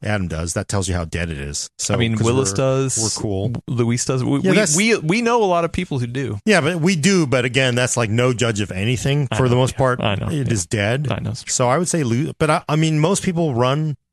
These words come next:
Speaker 1: U S B audio headphones, right? So, like, what the hell do you even have?
Speaker 2: Actually, good point. Or Bluetooth.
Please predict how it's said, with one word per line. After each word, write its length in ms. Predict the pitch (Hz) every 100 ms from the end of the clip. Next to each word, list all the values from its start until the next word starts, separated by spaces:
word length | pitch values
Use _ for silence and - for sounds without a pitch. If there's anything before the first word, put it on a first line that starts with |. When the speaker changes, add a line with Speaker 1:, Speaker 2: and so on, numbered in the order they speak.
| _ _ _ _ _ _ -
Speaker 1:
U 100 | 123
S 100 | 127
B 160 | - 117
audio 340 | 127 127 85
headphones, 560 | - 120 - 78 67 -
right? 240 | 92 -
So, 100 | 113
like, 160 | 110 104 _ - 113
what 160 | 165
the 80 | 165
hell 160 | 151 151
do 80 |
you 60 | 127
even 160 | 135 127
have? 220 | 127 131
Speaker 2:
Actually, 180 | 160 175
good 160 | 165
point. 260 | 143 156 156
Or 120 | 143
Bluetooth. 760 | 131 135 151 135 131 - -